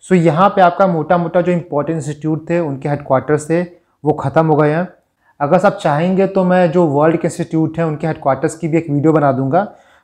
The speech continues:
So, आपके पास जो इंस्टीट्यूशंस और हेडक्वार्टर्स हैं, वो कंप्लीट हो जाएँ। और इसी तरह मैं कोशिश करूँगा कि थोड़ा थोड़ा जो मिसलेनियस टॉपिक हैं, उनको ख़त्म कर दूँ,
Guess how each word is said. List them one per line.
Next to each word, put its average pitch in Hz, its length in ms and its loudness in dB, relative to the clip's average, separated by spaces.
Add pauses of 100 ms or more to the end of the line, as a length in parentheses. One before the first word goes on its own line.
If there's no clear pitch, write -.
So, 170 160 2
आपके 156 220 2
पास 175 200 2
जो 170 140 0
इंस्टीट्यूशंस 156 600 -4
और 165 80 0
हेडक्वार्टर्स 151 580 -2
हैं, 208 200 -6 (180)
वो 147 200 2
कंप्लीट 156 460 -2
हो 131 100 -4
जाएँ। 123 200 -6 (480)
और 170 300 2
इसी 202 160 -6
तरह 208 180 2
मैं 202 160 2
कोशिश 180 300 -2
करूँगा 180 280 2
कि 185 120 -2
थोड़ा 170 280 2
थोड़ा 170 200 4
जो 170 120 2
मिसलेनियस 160 580 -4
टॉपिक 147 400 -2
हैं, 190 120 -4 (380)
उनको 160 220 0
ख़त्म 165 280 -2
कर 165 180 2
दूँ, 202 200 -2